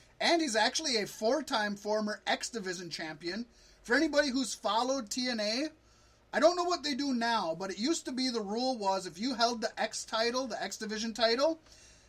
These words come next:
that gave you, that was almost a Money in the Bank. You could cash in your title against the world champion and face them for the world title. The,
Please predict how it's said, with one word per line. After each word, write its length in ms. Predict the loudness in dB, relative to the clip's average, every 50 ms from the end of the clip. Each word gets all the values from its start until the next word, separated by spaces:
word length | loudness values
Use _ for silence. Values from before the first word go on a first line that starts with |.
| _ _ 2
that 320 | 6 6 6 6 6 2 0
gave 280 | 0 2 2 2 2
you, 140 | 0 -2 0
that 120 | 2 2 2
was 140 | 2 2
almost 300 | 2 2 2 2 0 0
a 40 | 0
Money 320 | 0 2 2 2 2 2 0
in 120 | 0 -2
the 40 | -2
Bank. 460 | -2 -2 -2 -2 -4 -6 -10 -14 -20 _ -20 _ _ -20 -20 _ _ _ _ _ _ _ -2
You 140 | 0 0 0
could 220 | 0 -4 -8 -4
cash 380 | -2 2 4 4 4 2 0 -2
in 140 | -2 -2 0
your 140 | 0 -2
title 540 | -2 -2 0 2 2 2 2 0 -2 -4 -4 -6
against 400 | -6 -4 -2 -2 -2 -2 -4 -6
the 80 | -6
world 460 | -6 -4 0 2 2 2 2 0 -2
champion 640 | -4 -6 -4 -4 -6 -6 -8 -8 -8 -8 -8 -8 -8 -12 _ _ _ _ _ _ _ _ _ _ _ _ _ -4
and 180 | -4 -4 -4
face 360 | -4 -2 0 0 0 0 -2
them 260 | 0 0 0 0 0 -2
for 140 | -2 -4
the 60 | -4 -2
world 320 | -2 -2 -2 -2 -2 -2
title. 460 | 0 0 0 2 0 -2 -6 -8 -12 -20 -20 -20 _ _ _ _ _ _ _ _
The, 160 | -6 -6 -6